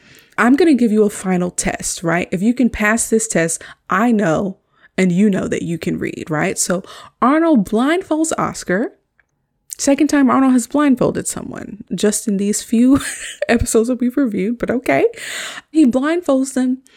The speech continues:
He takes him on multiple modes of transportation, including a subway and a bus. He drops this man off in an unknown part of town, and he provides him with a map and reading directions.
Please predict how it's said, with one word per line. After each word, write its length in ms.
He 140
takes 320
him 120
on 280
multiple 760
modes 280
of 100
transportation, 840
including 380
a 60
subway 400
and 80
a 60
bus. 480
He 120
drops 320
this 160
man 260
off 260
in 80
an 120
unknown 420
part 260
of 100
town, 440
and 120
he 100
provides 640
him 240
with 280
a 80
map 540
and 360
reading 320
directions. 1040